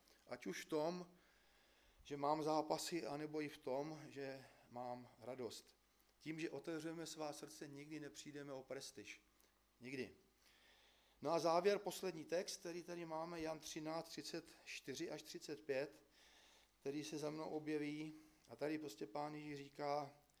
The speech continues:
zase jednoduchou, krásnou věc. „Tak, jak milujeme jeho, Páne Ježíše Krista, tak prosím, milujme i sami sebe navzájem.“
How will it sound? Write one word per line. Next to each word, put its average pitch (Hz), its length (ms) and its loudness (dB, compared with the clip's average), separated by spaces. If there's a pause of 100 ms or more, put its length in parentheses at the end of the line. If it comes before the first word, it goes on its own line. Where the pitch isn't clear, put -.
(160)
zase 131 300 -4
jednoduchou, 139 680 -2
krásnou 127 540 -8
věc. 120 380 -10 (1500)
„Tak, 190 240 4
jak 202 140 6
milujeme 190 540 2
jeho, 139 600 4 (360)
Páne 139 300 -4
Ježíše 143 400 -6
Krista, 143 420 -8
tak 143 160 -6
prosím, 139 580 -8
milujme 127 720 -8 (540)
i 127 300 -4
sami 135 640 -6
sebe 110 500 -6 (460)
navzájem.“ 110 640 0